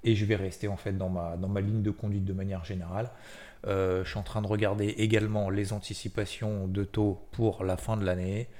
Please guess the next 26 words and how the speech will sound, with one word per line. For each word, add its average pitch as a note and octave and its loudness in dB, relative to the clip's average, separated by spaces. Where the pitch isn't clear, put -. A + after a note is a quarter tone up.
On G2+ 0
a G#2 4
toujours G#2 0
quasiment G#2 0
quarante G#2 0
pour G2+ -6
cent A2 -2
du F#2+ -4
marché F#2+ -2
qui - -6
estime G#2+ -6
qu'il - -10
y - 0
aura F#2 2
une F#2+ -4
hausse F#2+ -2
des F#2+ -2
taux G2 -2
de F#2+ -2
la F2 0
Fed, D#2+ -6
euh, F2+ 2
pour G2+ -4
le F2+ -4
treize G#2 0
décembre. G2 -2